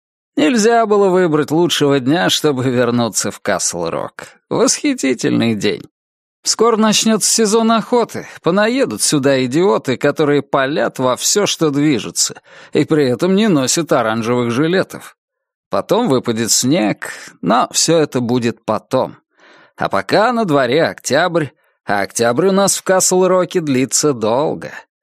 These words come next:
сколько ему угодно. А вообще, по моему скромному мнению,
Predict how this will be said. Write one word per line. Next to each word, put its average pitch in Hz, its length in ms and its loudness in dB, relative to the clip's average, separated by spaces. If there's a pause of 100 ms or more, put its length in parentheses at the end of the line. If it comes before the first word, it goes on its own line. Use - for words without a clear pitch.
(140)
сколько - 500 0
ему 175 360 4
угодно. 87 560 -6 (960)
А 98 140 0
вообще, 143 460 2
по 123 140 -2
моему 147 360 2
скромному 147 580 2
мнению, 170 580 2